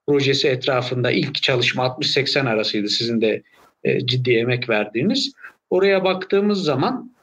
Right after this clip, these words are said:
e, gerçekten bu şeyi görüyoruz ki zaten katkı yapan isimlerin bir kısmı da hala yaşıyorlardı ve onlar da, e, ilk sempozyumuna İslamcı dergilerin katılmıştı.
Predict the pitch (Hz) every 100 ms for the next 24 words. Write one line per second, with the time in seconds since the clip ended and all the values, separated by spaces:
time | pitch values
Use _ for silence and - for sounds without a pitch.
0 | _ - 135 131 131 139 143 175 160 -
1 | 147 202 196 185 165 156 160 156 170 185
2 | 285 262 - 180 180 - 165 156 - 170
3 | - 175 151 160 156 147 160 160 160 156
4 | 151 151 139 156 151 156 143 143 147 151
5 | _ - _ 151 165 - 165 123 113 160
6 | 214 196 180 175 165 123 104 - _ -
7 | _ - 139 135 147 147 131 120 123 117
8 | 120 117 113 113 131 127 120 120 117 110
9 | 147 190 151 147 165 151 - - 285